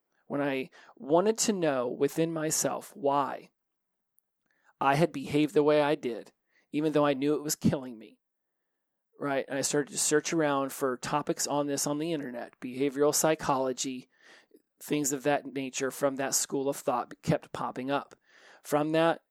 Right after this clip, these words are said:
neurolinguistic programming was in the search results. From that, a friend invited me to a three-day seminar for five grand in Southern Florida.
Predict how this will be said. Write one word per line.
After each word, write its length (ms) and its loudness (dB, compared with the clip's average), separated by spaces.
neurolinguistic 760 0
programming 520 0
was 180 -6
in 120 -6
the 80 -6
search 320 -4
results. 540 -6
From 300 -2
that, 260 2
a 60 -8
friend 320 -6
invited 400 -6
me 160 -10
to 180 -6
a 80 -10
three-day 440 -6
seminar 640 4
for 160 -10
five 400 -4
grand 440 0
in 120 -2
Southern 360 -2
Florida. 600 4